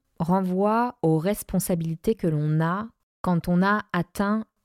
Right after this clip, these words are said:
une ascension sociale, qui est symbolisée ici par les deux petites couronnes qui sont situées de part et d'autre de, des bâtons sur la carte.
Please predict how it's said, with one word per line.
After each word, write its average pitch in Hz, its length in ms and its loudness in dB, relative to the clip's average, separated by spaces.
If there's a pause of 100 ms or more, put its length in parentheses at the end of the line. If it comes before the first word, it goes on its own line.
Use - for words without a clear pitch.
une 175 220 4
ascension 190 680 -2
sociale, 151 580 -4
qui - 140 -4
est 175 40 2
symbolisée 196 600 0
ici 175 260 -4
par 185 200 -4
les 156 120 0
deux 151 200 0
petites 214 240 -10
couronnes 185 520 0
qui 175 120 -6
sont 170 140 0
situées 190 600 -4
de 165 160 0
part 208 340 0
et 185 100 0
d'autre 175 460 -4
de, 156 440 0
des 160 120 4
bâtons 156 400 -4
sur - 180 -8
la 139 100 -6
carte. - 460 -12